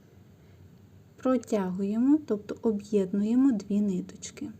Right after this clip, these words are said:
Проходимо гачком під наступну бісеринку. Знову вона лягає справа, завжди вона лягає справа. Підтягуємо бісеринку. Так,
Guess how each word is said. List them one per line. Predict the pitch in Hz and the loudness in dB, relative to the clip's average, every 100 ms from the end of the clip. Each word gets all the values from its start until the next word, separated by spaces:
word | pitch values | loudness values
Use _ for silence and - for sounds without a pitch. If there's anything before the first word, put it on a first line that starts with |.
| - | -16
Проходимо | - 247 240 - 214 208 254 269 285 | -2 0 0 2 0 2 4 6 6
гачком | 302 294 - - 185 185 226 - - - - - - | 4 -2 -6 -8 -6 -4 -4 -8 -18 -20 -20 -20 -4
під | 226 220 233 | 0 2 2
наступну | 240 - - 220 - 254 | 2 0 -6 -6 -4 -6
бісеринку. | 208 185 185 - 196 202 208 - - 202 - - - | -4 -6 -8 -8 -8 -6 -8 -8 -10 -10 -18 -20 -20
Знову | - 214 202 190 | -2 0 0 -2
вона | 254 254 196 190 | -2 -2 -2 -2
лягає | 220 190 185 208 | -6 -6 -8 -10
справа, | 226 - - - 185 185 190 196 - - | -12 -18 -14 -8 -6 -6 -8 -12 -12 -8
завжди | 208 208 - 185 202 | -8 -8 -8 -4 -2
вона | 226 202 175 | -2 -4 -4
лягає | 196 170 180 180 | -4 -6 -6 -8
справа. | 180 - 185 180 208 - - - - | -10 -12 -10 -10 -12 -18 -20 -20 -6
Підтягуємо | 254 247 - 208 185 208 233 262 247 | -2 -2 -2 -4 -4 -4 -2 -2 -4
бісеринку. | 196 190 - 202 202 202 - 208 233 285 - - - - - - - - - - - - - - - - - - | -4 -8 -8 -8 -6 -6 -6 -6 -2 -4 -6 -20 -20 -20 -20 -20 -20 -20 -20 -20 -20 -20 -20 -20 -20 -20 -20 -20
Так, | - 202 190 | -10 -6 -6